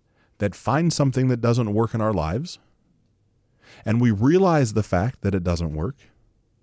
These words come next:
and we certainly might have that pity party for a moment or two, or maybe even a week, but then we seek out information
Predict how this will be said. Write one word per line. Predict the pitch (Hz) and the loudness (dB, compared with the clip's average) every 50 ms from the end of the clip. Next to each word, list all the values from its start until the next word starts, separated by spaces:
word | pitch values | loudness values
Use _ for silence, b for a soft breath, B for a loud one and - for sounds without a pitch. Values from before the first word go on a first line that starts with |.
| _ _ _ _ b b b b b b b b b - | _ _ _ _ b b b b b b b b b -4
and | 104 127 147 | -2 -2 0
we | 175 180 | 0 0
certainly | - - - 170 180 170 165 160 156 | 0 -2 -2 -2 -2 -2 -2 -2 0
might | 156 147 135 131 | 2 2 0 0
have | 113 139 131 123 | 0 0 0 2
that | 117 123 123 - | 2 0 0 2
pity | - - 123 123 120 | 0 0 0 0 -2
party | - - 120 120 127 | 0 0 0 0 0
for | 117 - - 127 | 0 0 -2 0
a | 123 | 2
moment | 107 95 95 107 117 110 110 | 2 4 4 4 4 2 0
or | 110 | 0
two, | 104 - - 107 113 123 | -2 -2 -2 -2 -2 -2
or | 117 | -2
maybe | 98 87 87 87 95 | -2 0 0 0 0
even | 101 113 120 | 0 0 0
a | 117 | 0
week, | 95 82 78 92 - - - - _ _ _ _ _ _ _ _ _ _ _ _ _ _ _ _ _ _ _ _ _ _ _ _ _ _ _ b b b b b b b b b | 0 0 -2 -2 -4 -10 -16 -20 _ _ _ _ _ _ _ _ _ _ _ _ _ _ _ _ _ _ _ _ _ _ _ _ _ _ _ b b b b b b b b b
but | - 127 123 | -8 -4 -2
then | 139 139 143 | -2 -2 0
we | 135 131 127 | 0 -2 -2
seek | 113 - - - - 165 160 143 - | -2 -2 -4 -4 -2 -4 -4 -2 -2
out | 143 139 147 123 92 - - - - _ _ _ _ _ _ _ _ _ | 0 0 0 0 -2 -6 -12 -18 -20 _ _ _ _ _ _ _ _ _
information | - 120 127 120 - 127 117 110 117 127 123 - - 90 82 85 | -2 -2 -2 0 0 -2 0 2 2 0 0 0 -2 -4 -4 -6